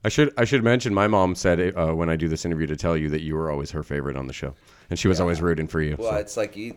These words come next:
Speaker 2: either feel sorry for me or you, you get a sense that I'm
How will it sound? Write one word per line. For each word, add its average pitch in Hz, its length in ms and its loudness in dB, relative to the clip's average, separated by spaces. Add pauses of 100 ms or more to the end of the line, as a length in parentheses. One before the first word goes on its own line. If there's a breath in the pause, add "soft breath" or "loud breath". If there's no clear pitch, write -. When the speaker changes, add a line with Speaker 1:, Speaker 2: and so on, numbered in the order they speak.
Speaker 2:
either 131 280 -6
feel 107 260 -6
sorry 123 440 -4
for 135 300 -8
me 131 340 -10 (360)
or 92 340 -2
you, 87 580 -10 (260)
you 95 180 -10
get 95 180 -6
a 92 40 -8
sense 98 360 -6
that 87 160 -8
I'm 87 200 -10